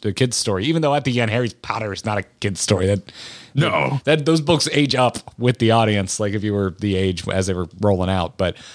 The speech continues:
Speaker 1: no, dude, I love Daniel Radcliffe's, uh, post Harry Potter career. Like, he's done some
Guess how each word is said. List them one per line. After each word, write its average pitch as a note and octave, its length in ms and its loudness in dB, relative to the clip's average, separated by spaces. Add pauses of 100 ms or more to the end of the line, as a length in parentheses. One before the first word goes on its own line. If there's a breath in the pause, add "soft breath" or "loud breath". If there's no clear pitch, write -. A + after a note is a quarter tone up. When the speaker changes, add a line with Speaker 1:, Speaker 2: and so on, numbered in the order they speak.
(200 loud breath)
Speaker 1:
no, C#3 220 2
dude, B2 240 0
I G2+ 100 -2
love F2 600 -2
Daniel E2+ 260 -2
Radcliffe's, E2 680 -4 (220)
uh, D#2+ 400 -2
post G2+ 360 0
Harry F#2+ 280 0
Potter F2+ 300 0
career. E2 480 -2 (240)
Like, F2 180 -4 (400)
he's G#2 200 0
done G#2+ 180 2
some F2+ 200 -2